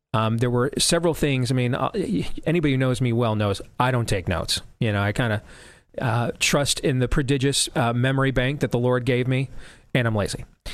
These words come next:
Um, but, uh, uh, in this case, I thought there were some seriously profound things being said and, uh, at this meeting. And so I actually took, wrote some of them down that wouldn't reveal everybody else that was there, 'cause I'm not sure I have the permission to do that.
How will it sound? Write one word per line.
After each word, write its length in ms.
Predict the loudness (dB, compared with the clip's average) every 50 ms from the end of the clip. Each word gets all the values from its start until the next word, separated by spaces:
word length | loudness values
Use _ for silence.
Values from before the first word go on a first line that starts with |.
| -14 -12 -6 -2
Um, 480 | -2 0 0 2 2 2 2 2 2 2 2
but, 360 | 2 2 2 2 2 2 0 0
uh, 100 | -2 -2 -2 -2 -4 -4 -4 -4 -4 -4 -2 0 2 2
uh, 280 | 2 4 2 2 2 2
in 160 | 2 2 2 2
this 180 | 2 2 2
case, 300 | 2 2 0 0 0 -4 -6 -8 -12 -8 -2
I 80 | 0 2
thought 160 | 2 2 2
there 100 | 2 2
were 120 | 2 2 2
some 240 | 2 2 0 2
seriously 640 | 2 2 2 2 2 4 2 2 2 0 0 0 0 2
profound 480 | 0 0 0 2 0 2 2 0 0
things 380 | 0 0 0 0 0 -2 -2 -2
being 240 | -2 -2 0 0 0
said 240 | 0 0 -2 -2 -6 -12 -20 _ _ -6
and, 460 | -2 0 0 0 0 0 0 0 0
uh, 200 | 0 2 0 0 -2 -6 -14 -16 -18 -10 -4 -2
at 140 | -2 0 0
this 160 | 0 0 0
meeting. 300 | 0 0 0 -2 -4 -4 -4
And 160 | -2 -2 0
so 140 | 0 0 2
I 120 | 2 2
actually 240 | 0 0 0 0 0
took, 340 | 0 0 -2 -2 -6 -10 -12 -12 -12 -14 -12 -4 0
wrote 240 | 0 0 2 2 0
some 200 | 0 2 2 2
of 120 | 0 0
them 180 | 0 0 0 0
down 340 | 0 0 2 0 0 -2 -4 -10 -16 -8 -2
that 160 | 0 0 2
wouldn't 300 | 2 0 0 0 -2 0
reveal 580 | 0 0 0 0 2 2 2 2 2 0 0 0
everybody 380 | 0 0 0 0 0 2 2 2
else 180 | 0 0 0 -2
that 100 | -2 0
was 140 | 0 0 0
there, 220 | 2 2 2 0
'cause 120 | 0 0
I'm 60 | 0 0
not 140 | 0 0 0
sure 120 | 0 0
I 60 | 0
have 120 | 0 0 0
the 60 | -2
permission 380 | 0 0 0 0 0 0 0 0
to 80 | 0
do 100 | 0 0
that. 300 | 2 2 0 0 -2 -6